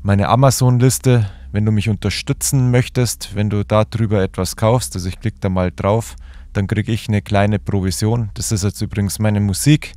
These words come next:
und mein Amazon-Shop ist da oben. Und wenn du da drüber etwas kaufst, dann krieg ich eine kleine Provision, aber es kostet dich dann nicht mehr. Gut, Schluss mit der Eigenwerbung. Wir fangen gleich mal an mit dem Twitter-Kanal von der Ricarda Lang.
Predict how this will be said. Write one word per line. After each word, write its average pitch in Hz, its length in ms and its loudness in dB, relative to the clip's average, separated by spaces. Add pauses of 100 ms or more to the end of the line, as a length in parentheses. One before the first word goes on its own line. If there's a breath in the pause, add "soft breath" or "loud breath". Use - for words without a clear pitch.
(160 soft breath)
und 98 140 -2
mein 101 180 2
Amazon-Shop 104 840 0
ist - 180 -4
da 90 60 0
oben. 113 340 0 (560 soft breath)
Und 104 160 -4
wenn 110 140 2
du 110 100 0
da 117 160 6
drüber 117 320 2
etwas - 380 -2
kaufst, - 500 2
dann 104 160 0
krieg 107 200 0
ich 101 180 -4
eine 95 160 2
kleine 101 340 0
Provision, 101 720 0 (240 soft breath)
aber 92 160 -2
es - 160 -4
kostet - 460 -4
dich - 180 -6
dann 92 240 0
nicht - 420 -6
mehr. 80 280 -2 (140)
Gut, 160 200 6
Schluss - 360 0
mit 143 160 0
der 113 140 4
Eigenwerbung. 123 760 0 (160)
Wir 110 120 0
fangen 127 280 4
gleich 127 240 4
mal 120 160 6
an 113 180 4
mit 117 160 0
dem 110 160 0
Twitter-Kanal 113 800 4
von 110 180 2
der 104 120 2
Ricarda 107 440 2
Lang. 107 340 2